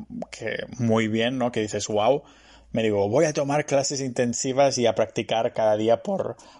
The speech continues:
por muy manco que sea". Es como si al ver a alguien que, que lo hace muy bien nos transmitiera las ganas de hacerlo, ¿no? Después lo probamos y nos damos cuenta de que somos un mister Potato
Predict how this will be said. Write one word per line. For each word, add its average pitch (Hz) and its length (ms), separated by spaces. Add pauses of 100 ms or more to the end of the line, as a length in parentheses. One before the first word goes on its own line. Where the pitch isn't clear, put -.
por 117 180
muy 131 160
manco 117 640
que - 120
sea". - 400 (720)
Es 143 140
como 175 200
si 135 560 (180)
al 123 500
ver 127 440 (400)
a 113 140
alguien 123 880
que, 101 240
que 110 180
lo 104 120
hace 139 180
muy 123 160
bien 120 240
nos 123 160
transmitiera 110 460
las 127 140
ganas 120 220
de 107 60
hacerlo, 135 420
¿no? 107 140
Después 127 340
lo 131 80
probamos 120 600 (500)
y 117 100
nos 104 160
damos 113 260
cuenta 110 320
de 113 120
que 104 280
somos 113 420
un 110 160
mister 110 440
Potato 110 580